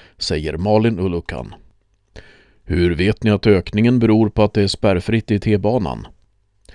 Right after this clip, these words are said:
Stölderna har ökat med trehundra procent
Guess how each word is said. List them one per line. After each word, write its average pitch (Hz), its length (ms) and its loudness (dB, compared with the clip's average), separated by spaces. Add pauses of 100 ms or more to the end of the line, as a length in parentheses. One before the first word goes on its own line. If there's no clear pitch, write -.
(380)
Stölderna 76 600 0
har 107 180 2
ökat 101 460 0
med 104 160 0
trehundra 104 600 2
procent 110 680 -2